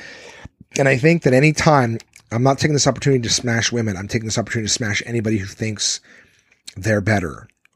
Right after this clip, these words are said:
All of anything is not better. There's exceptions to every rule. There's hardworking people, and there's absolute fucking scumbags on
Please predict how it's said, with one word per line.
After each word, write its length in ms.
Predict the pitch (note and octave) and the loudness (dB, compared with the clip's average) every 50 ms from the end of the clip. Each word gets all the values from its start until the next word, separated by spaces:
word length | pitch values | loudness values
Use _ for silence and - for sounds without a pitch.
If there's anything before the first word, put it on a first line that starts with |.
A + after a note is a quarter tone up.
| _ - | _ 0
All 480 | - C#3+ D3 D3 D3+ D3+ D#3 D#3+ D3+ D3+ | 4 6 6 8 8 8 6 6 6 4
of 160 | C#3+ C3 - - _ - | 2 0 -2 -8 _ -2
anything 840 | D3 C#3+ D3 D#3 D3+ D3 C#3 - - B2 A2 G2+ F2 D#2+ D#2 D#2 E2+ _ _ _ _ _ _ _ _ _ _ _ _ _ - | 0 0 2 2 2 0 0 -2 -4 -6 -6 -6 -8 -10 -14 -18 -20 _ _ _ _ _ _ _ _ _ _ _ _ _ -8
is 180 | A2+ G#2 - | -6 -6 -6
not 220 | A#2+ A2+ G2+ G2 - | -6 -6 -8 -8 -6
better. 340 | - G2+ F2 D2 C2 A#1 - | -6 -6 -6 -8 -12 -18 -16
There's 220 | - G2 G2+ F#2+ G2+ | -12 -10 -10 -8 -8
exceptions 440 | F#2+ - A#2+ - - G#2+ G#2+ G2 - | -6 -6 -6 -6 -6 -8 -10 -10 -10
to 80 | - G2 | -10 -10
every 200 | G2 F#2+ F#2+ F#2 | -10 -10 -10 -6
rule. 500 | G#2 C3+ F3+ G3 F#3+ F#3+ F3+ F3 E3+ - - - - - - - _ | 0 2 4 4 6 4 4 2 0 -4 -12 -20 -20 -20 -20 -18 _
There's 220 | - A2+ A2 G#2 - | -6 -6 -4 -4 -2
hardworking 560 | - B2+ B2 A#2 A#2 A#2 A#2 - B2 A#2+ G#2 | 0 2 2 2 2 0 0 0 -2 -6 -2
people, 360 | - B2 A#2 - B2+ B2 A2 | 0 -2 0 2 2 0 0
and 120 | A2 A2 | 0 -2
there's 120 | A2 G2+ G#2 - - | -6 -6 -6 -6 -6
absolute 400 | G#2+ A2 G#2+ - - A2+ G#2+ - | -4 -4 -4 -6 -8 -8 -8 -6
fucking 260 | A#2+ G2 - A2 G#2 | -6 -6 -4 -4 -4
scumbags 760 | - - - - A2 G#2 G#2+ G#2 A2 G#2 G2+ G2+ G2 G2 - - | -2 -2 -2 -2 -4 -4 -4 -2 -2 -2 -2 -2 -4 -4 -6 -4
on 160 | A2 A2 G#2+ | -4 -6 -6